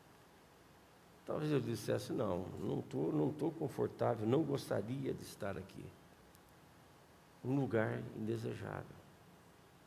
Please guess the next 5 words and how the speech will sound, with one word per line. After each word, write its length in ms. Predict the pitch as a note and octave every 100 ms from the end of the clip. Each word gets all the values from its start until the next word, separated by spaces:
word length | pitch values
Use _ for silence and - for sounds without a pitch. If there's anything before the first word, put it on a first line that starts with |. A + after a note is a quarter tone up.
| - - - - - - - - - - - - - - - - - - - - - - - - - - - - - - - - -
Se 180 | - C4
você 320 | C4+ C4+ C4+
perguntasse 920 | - C4+ B3 A#3+ - A#3 A3 A3 G#3+
a 160 | G3 F#3+
Paulo, 960 | - - - A3+ G#3 F3 C#3+ A2 -